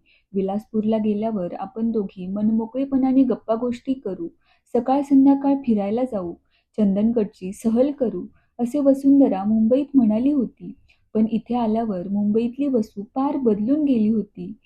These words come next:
एखाद्या जादूगाराने माणसाचा दगडी पुतळा करावी तशी. ती नऊ वाजता उठे. उदास मुद्रेने,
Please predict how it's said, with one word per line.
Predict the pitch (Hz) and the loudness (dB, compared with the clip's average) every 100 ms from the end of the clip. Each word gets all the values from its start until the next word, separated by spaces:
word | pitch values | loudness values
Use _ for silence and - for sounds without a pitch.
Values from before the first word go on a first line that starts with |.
| _ _ - | _ _ -6
एखाद्या | 214 220 220 247 | -4 -2 0 0
जादूगाराने | 233 196 214 233 226 240 220 190 | 0 0 0 0 2 2 0 0
माणसाचा | 202 202 202 214 240 247 | -4 -2 -2 -4 -6 -4
दगडी | 226 202 208 254 | -2 -2 -4 -8
पुतळा | 254 226 226 247 | -8 -6 -4 -4
करावी | 247 233 240 214 196 | -4 -6 -4 -6 -6
तशी. | - 240 - - - _ _ - | -2 -2 -4 -20 -20 _ _ -2
ती | 285 | 4
नऊ | 269 285 | 6 6
वाजता | 302 277 - 233 | 6 0 -2 -4
उठे. | 214 202 - 175 - _ _ - | -4 -6 -8 -8 -10 _ _ -8
उदास | 190 196 240 247 | -4 -2 -2 2
मुद्रेने, | 233 196 220 208 180 - - | 2 4 2 0 -2 -10 -16